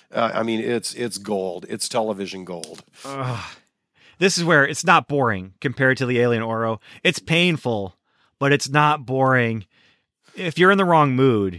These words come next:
Speaker 2: y-, you're not gonna get through this thing. But
Speaker 1: <laughs>
Speaker 2: once that starts happening and I start realizing, "Oh, this is it. This is, this is not like he's taking a sledgehammer 'cause he's a blacksmith, you know, or, or something like that. Th-, this is just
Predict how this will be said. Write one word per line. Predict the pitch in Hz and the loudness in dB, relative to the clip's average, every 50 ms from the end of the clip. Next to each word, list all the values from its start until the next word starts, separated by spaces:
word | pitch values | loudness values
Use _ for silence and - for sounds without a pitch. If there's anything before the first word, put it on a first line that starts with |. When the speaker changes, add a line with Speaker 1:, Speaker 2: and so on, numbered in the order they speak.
| 90 - - | -12 -14 -10
Speaker 2:
y-, | - | -6
you're | 160 147 139 131 127 127 127 135 139 | -2 0 2 4 4 4 4 4 4
not | 135 120 - | 4 4 2
gonna | 117 107 | 0 -2
get | 98 104 87 - | -4 -4 -6 -6
through | 110 101 92 | -6 -6 -6
this | 90 - - | -6 -10 -12
thing. | - - 78 87 - - _ _ _ _ _ - | -12 -14 -16 -16 -18 -20 _ _ _ _ _ -16
But | 143 120 139 123 139 123 | -8 -4 -4 -4 -2 0
Speaker 1:
<laughs> | |
Speaker 2:
once | 175 156 185 180 - - | 2 2 2 2 0 0
that | 160 139 135 - | 0 0 0 -2
starts | - 151 123 113 - - | -2 -2 -2 -2 -2 -2
happening | 123 127 131 - 147 127 113 120 | 0 0 0 0 0 -2 -2 -2
and | - - 135 139 | -6 -8 -6 -4
I | 147 131 | -4 -2
start | - - 165 139 113 | 0 0 0 0 0
realizing, | 120 127 127 139 143 135 127 127 120 107 110 107 101 - _ _ _ _ _ _ _ _ _ _ _ _ _ _ _ _ _ _ _ _ _ _ _ - | 0 0 0 0 2 2 2 2 2 0 -2 -4 -6 -8 _ _ _ _ _ _ _ _ _ _ _ _ _ _ _ _ _ _ _ _ _ _ _ -6
"Oh, | - 160 226 233 196 107 87 _ _ _ _ _ - | -2 0 2 2 2 0 -2 _ _ _ _ _ -20
this | 135 113 101 160 196 220 - - | -10 -2 4 6 6 6 6 4
is | 180 165 160 135 - - | 2 2 2 2 2 2
it. | 147 151 202 226 - - - - - _ _ _ _ _ _ _ - | 4 6 6 4 2 0 -6 -16 -16 _ _ _ _ _ _ _ -12
This | 139 120 151 196 214 - - | -2 4 6 6 6 6 4
is, | 202 180 143 117 - - _ - - - _ _ | 2 0 0 -2 -6 -10 _ -20 -20 -20 _ _
this | - 170 180 - - | 0 0 0 0 0
is | 208 165 135 | -4 -4 0
not | 135 151 147 160 165 160 - - | 2 4 4 6 4 4 2 0
like | 147 139 - | -2 -2 -2
he's | - - 151 151 135 117 - - _ _ _ _ _ _ _ _ _ _ _ _ - | -2 -2 -2 -2 -2 -2 -4 -6 _ _ _ _ _ _ _ _ _ _ _ _ -4
taking | 175 170 156 - 160 143 | -2 -2 0 0 0 -2
a | 127 | 0
sledgehammer | - - - 147 147 147 151 143 117 156 156 151 139 139 | -2 -2 -2 0 2 2 2 2 2 2 2 2 2 0
'cause | - 139 131 | 0 -2 -2
he's | 139 135 | 0 0
a | 110 | -2
blacksmith, | - 120 127 131 143 - - - - 120 110 107 107 - - | -2 -2 0 2 0 0 0 -4 -4 -4 -4 -6 -6 -4 -4
you | 127 | -2
know, | 117 | -2
or, | 117 123 156 180 165 | -2 -2 0 0 0
or | 156 | 2
something | 147 - 165 151 139 143 | 2 2 0 0 0 -2
like | 135 127 123 | -2 0 0
that. | 131 139 - 143 143 | -2 -2 -4 -6 -6
Th-, | 147 156 190 208 233 262 - 180 | -4 0 2 2 2 2 0 0
this | 170 196 226 233 - 220 | 2 2 2 2 2 0
is | 180 147 123 | -2 -2 0
just | 143 170 - - _ | 0 0 -2 -2 _